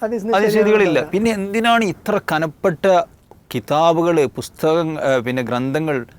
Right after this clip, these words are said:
Speaker 2: ഹദീസ് നിഷേധവുമായി ബന്ധപ്പെട്ട് കാലാകാലങ്ങളിൽ മുഹദ്ദിസുകൾ എഴുതിയത്? വിശുദ്ധ ഖുറാനിൽ എത്ര ആയത്താണ് റസൂൽ സല്ലല്ലാഹു അലൈഹി വസല്ലമയെ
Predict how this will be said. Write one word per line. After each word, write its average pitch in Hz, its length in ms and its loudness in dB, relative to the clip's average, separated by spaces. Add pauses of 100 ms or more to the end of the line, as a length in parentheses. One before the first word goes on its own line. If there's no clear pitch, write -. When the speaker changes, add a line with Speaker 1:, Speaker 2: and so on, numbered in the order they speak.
(140)
Speaker 2:
ഹദീസ് 147 320 -2
നിഷേധവുമായി 156 640 0
ബന്ധപ്പെട്ട് 139 360 -4 (120)
കാലാകാലങ്ങളിൽ 208 1120 2 (120)
മുഹദ്ദിസുകൾ 180 520 0
എഴുതിയത്? 170 320 2 (760)
വിശുദ്ധ 185 260 0
ഖുറാനിൽ 202 340 2
എത്ര 202 140 0 (120)
ആയത്താണ് 190 320 0 (100)
റസൂൽ 165 200 -6
സല്ലല്ലാഹു 165 280 -2
അലൈഹി 165 100 -4
വസല്ലമയെ 165 340 -4